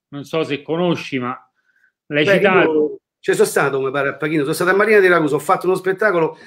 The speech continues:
Speaker 2: sotto il balcone del, del, del, del commissario Montalbano, sapete quella, quella serie televisiva? Lì c'è stato sul balcone, mi hanno fatto un palco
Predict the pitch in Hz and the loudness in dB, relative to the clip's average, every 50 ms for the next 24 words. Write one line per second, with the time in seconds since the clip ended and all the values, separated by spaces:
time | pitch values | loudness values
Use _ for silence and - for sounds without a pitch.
0 | - - _ - - 226 240 240 - 208 190 175 196 196 190 - 214 214 202 185 | -20 -20 _ -10 -2 -2 -2 2 2 0 2 4 2 2 2 2 2 4 4 4
1 | 170 175 170 170 160 147 160 165 160 165 160 151 147 160 151 151 151 139 127 151 | 4 2 -2 -2 -6 -4 -4 -2 0 0 -2 0 0 -2 -2 -2 -4 -6 -4 -2
2 | 151 151 151 151 147 147 147 139 - 156 170 175 175 202 185 170 165 156 160 165 | -2 0 2 2 2 2 0 -2 -2 -2 -2 0 0 0 0 2 0 0 -2 -2
3 | 151 151 113 127 120 104 113 117 - - _ _ _ _ _ _ _ _ _ - | -4 -4 -4 -6 -6 -6 -8 -12 -14 -16 _ _ _ _ _ _ _ _ _ -6
4 | 185 180 180 160 147 139 127 - - 143 139 135 131 139 143 139 143 156 151 147 | -2 0 2 2 0 0 -2 -4 -6 -4 -4 -4 -4 -4 -4 -4 -2 -4 -4 -2
5 | 151 151 147 147 143 - 131 117 117 131 170 208 160 147 143 - 165 151 - - | -2 -2 -2 -2 -2 -4 -6 -6 -4 -4 -2 -2 -2 -2 -4 -2 -4 -4 -2 -2
6 | 190 175 151 160 151 156 - 131 127 139 156 170 175 160 156 139 127 - 160 165 | -6 -2 -2 -4 -4 -4 -6 -6 -2 -2 0 2 0 2 0 -2 -2 -2 -6 -8
7 | 160 - 214 214 208 196 - 160 147 135 - | -2 0 2 2 2 0 0 -2 -2 -2 -2